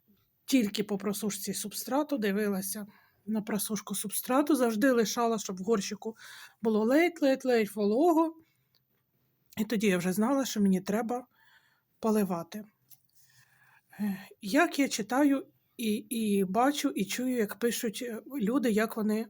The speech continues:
замочують свої рослини. Вони їх замочують хто на два, хто на три години пише, хто на півтори.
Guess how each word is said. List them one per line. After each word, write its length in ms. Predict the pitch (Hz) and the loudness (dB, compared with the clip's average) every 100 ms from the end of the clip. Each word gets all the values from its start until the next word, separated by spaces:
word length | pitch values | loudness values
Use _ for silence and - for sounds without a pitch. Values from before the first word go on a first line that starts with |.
| _ | _
замочують 720 | 190 214 214 226 - 226 208 | -4 0 2 0 -2 -2 -2
свої 320 | - 202 202 208 | -2 0 0 0
рослини. 540 | 202 - 190 190 208 - - - _ | -2 -4 -2 -2 -6 -12 -20 -20 _
Вони 140 | 220 226 | 0 2
їх 140 | 214 | 2
замочують 760 | 196 208 262 330 311 302 294 - - - _ _ _ _ _ _ _ _ _ _ _ _ - | 2 2 2 2 4 4 4 -4 -20 -20 _ _ _ _ _ _ _ _ _ _ _ _ -18
хто 320 | - 269 254 | -2 2 4
на 140 | 220 | 4
два, 360 | 196 240 285 294 | 2 2 2 0
хто 280 | - - 208 | -4 -2 2
на 160 | 202 | 2
три 240 | 196 240 269 | 2 0 0
години 560 | 247 208 233 226 214 - - 233 | -2 -2 -2 -2 -6 -8 -12 -10
пише, 340 | - 214 - 196 | -4 -4 -4 -8
хто 240 | - 220 | -6 -2
на 140 | 202 196 | 0 0
півтори. 600 | 202 196 196 202 269 | -2 -2 -2 0 -2